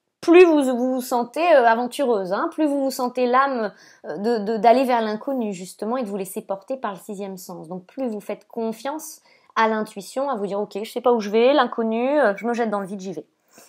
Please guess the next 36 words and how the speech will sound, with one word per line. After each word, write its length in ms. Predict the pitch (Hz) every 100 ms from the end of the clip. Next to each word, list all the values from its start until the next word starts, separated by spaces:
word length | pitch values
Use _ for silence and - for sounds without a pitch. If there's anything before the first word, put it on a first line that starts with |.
| _
J'y 160 | 202 185
vais, 200 | 170 -
voilà. 220 | 180 160
Et 60 | 202
ça 180 | - 220
monte, 240 | 202 170
ça 160 | - 220
monte, 220 | 190 175
ça 180 | - 208
monte, 200 | 185 175
ça 120 | 214
monte 160 | 202 190
crescendo, 580 | 262 254 220 208 185
hein, 60 | 185
j'entends 280 | 208 185 190
crescendo. 600 | - 226 214 202 185 175 - - -
Comme 200 | 277 254
vraiment 420 | 220 226 262 262
un, 160 | 202 190 - - - -
un, 560 | 202 185 190 208 208
on 40 | 196
me 100 | 190
montre 160 | 226 226
vraiment 240 | 208 233
comme 160 | 220 185
un 80 |
morceau 280 | 185 190 -
de 60 | 208
musique 280 | 190 180 -
classique, 440 | 180 175 247 247
là, 120 | 185
quelque 260 | 180 170 180
chose, 180 | 240 226
vous 60 |
savez, 240 | 180 202
où, 80 | 226